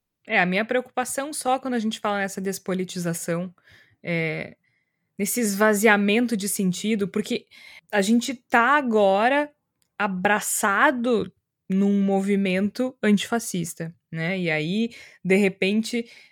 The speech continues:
se abraçou esse, eh, esse emblema, né, do antifascismo, que, via de regra, como a Flávia colocou, eh, no início, é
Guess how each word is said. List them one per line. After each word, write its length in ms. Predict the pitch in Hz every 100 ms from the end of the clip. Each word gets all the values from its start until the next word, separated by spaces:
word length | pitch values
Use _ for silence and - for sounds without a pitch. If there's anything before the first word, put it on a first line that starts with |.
| _
se 400 | - - - 220
abraçou 720 | 226 208 214 214 - - 214 214
esse, 680 | 226 226 - 226 226 226 220 _ _ _ _ _
eh, 360 | 202 196 190 175
esse 300 | - 196 -
emblema, 720 | 233 202 190 175 160 151 143 - -
né, 240 | 160 160
do 180 | 175 202
antifascismo, 1000 | 180 196 - 220 240 233 190 165 151 147 - _ _ _ _
que, 200 | - 339
via 220 | 339 240 226
de 120 | 269
regra, 380 | 254 220 226 247
como 200 | 226 214
a 60 |
Flávia 300 | - 190 180
colocou, 540 | 185 185 180 180 185 - _ _ -
eh, 140 | 175
no 120 | 185
início, 680 | 196 202 190 196 - 254 247
é 400 | 220 208 226